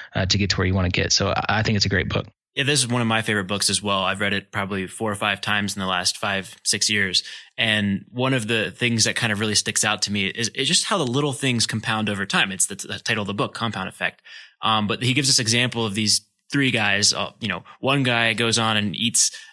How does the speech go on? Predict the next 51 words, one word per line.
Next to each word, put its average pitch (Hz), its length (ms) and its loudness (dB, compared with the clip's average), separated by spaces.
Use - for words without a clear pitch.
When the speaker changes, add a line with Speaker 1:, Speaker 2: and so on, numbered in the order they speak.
Speaker 2:
an 117 120 2
extra 113 320 2
couple 120 240 0
buffalo 107 420 0
wings 104 280 0
every 104 200 -2
day, 104 200 0
and 104 80 -2
the 110 60 2
other 117 140 0
guy 113 200 2
goes 107 220 0
and 104 120 -2
walks 110 540 2
thirty 107 240 -2
minutes - 640 -2
for, 110 140 -4
er, 85 260 -2
every 107 160 0
day. 95 260 0
And 117 280 2
over 143 180 2
the 127 60 2
course 127 320 2
of 107 60 2
six - 280 2
months, 104 240 0
nothing 92 200 -4
happens. 90 500 -6
Twelve 98 260 -4
months, 98 380 0
you 107 80 -8
can't 104 220 -2
s-, - 120 2
tell 113 220 0
any 101 160 0
difference. 101 480 0
The 98 100 -6
one 113 160 0
guy's, 104 220 2
like, 98 80 -2
a - 20 0
little 120 200 2
heavier, 104 340 2
but 101 200 -4
n-, 120 220 0
not 127 320 2
anything 117 300 0
that 101 160 0
could - 120 -4
be 90 360 -2